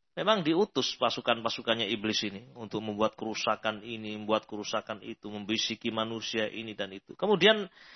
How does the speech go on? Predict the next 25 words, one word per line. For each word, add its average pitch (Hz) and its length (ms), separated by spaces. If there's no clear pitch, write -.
ketika 175 320
mereka 185 320
bisa 156 240
membuat 147 320
kerusakan, 151 880
mereka 170 320
datang 180 400
kembali 160 320
ke 160 80
iblis 156 480
memberikan 135 640
laporan. 160 480
"Saya 120 240
telah 131 160
membuat 123 480
ini, 131 240
saya 123 160
telah 127 160
membuat 127 320
kerusakan 123 560
itu." 117 320
Baik. 139 240
Namun 190 240
iblis 170 320
tidak 123 400